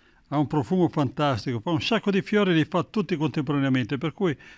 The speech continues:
è molto appariscente come fiore, perché le, quando finiscono tutti assieme poi è un profumo che è fantastico. È una pianta piuttosto da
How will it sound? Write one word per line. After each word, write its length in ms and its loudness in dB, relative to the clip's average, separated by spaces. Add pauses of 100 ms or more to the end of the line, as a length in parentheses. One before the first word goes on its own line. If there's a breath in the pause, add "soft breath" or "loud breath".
(120)
è 100 -4
molto 280 0
appariscente 600 0
come 200 0
fiore, 340 0
perché 260 -4
le, 300 0
quando 240 -6
finiscono 340 -4
tutti 140 -4
assieme 300 -2
poi 180 -4
è 40 0
un 140 -4
profumo 460 -6
che 100 -8
è 20 -6
fantastico. 720 -12 (580 loud breath)
È 100 0
una 180 4
pianta 540 2
piuttosto 600 -2
da 260 2